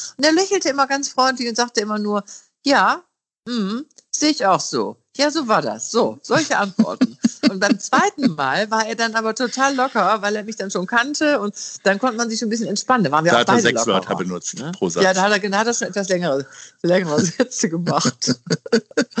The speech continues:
Speaker 2: Ich kann mich erinnern an eine Sendung, äh, wo Klaus Kinski Alida Gundlach aufs Knie gefasst hat.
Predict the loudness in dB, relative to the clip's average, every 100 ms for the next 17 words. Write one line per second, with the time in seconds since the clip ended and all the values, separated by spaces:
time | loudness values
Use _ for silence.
0 | 0 0 -4 0 0 2 0 2 0 2
1 | 2 4 4 2 2 0 -2 -2 -2 -2
2 | -2 -2 -4 -8 0 2 2 0 -2 -2
3 | -2 -4 -4 -4 -4 0 0 0 -2 -2
4 | -2 -4 -4 -4 -2 -2 -2 -2 0 -2
5 | -2